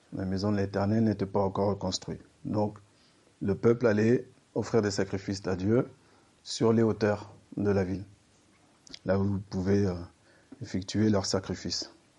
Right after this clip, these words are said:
Verset quatre. Et le roi s'en alla à Gabaon pour y sacrifier, car c'était le principal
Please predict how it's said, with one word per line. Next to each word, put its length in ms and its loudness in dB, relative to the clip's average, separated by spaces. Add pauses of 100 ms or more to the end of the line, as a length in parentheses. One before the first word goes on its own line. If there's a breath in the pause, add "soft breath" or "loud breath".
(1400 loud breath)
Verset 300 4
quatre. 360 0
Et 80 10
le 120 12
roi 240 12
s'en 260 8
alla 220 12
à 60 8
Gabaon 520 10 (300)
pour 160 6
y 40 8
sacrifier, 640 4 (1200)
car 120 8
c'était 300 8
le 80 10
principal 640 8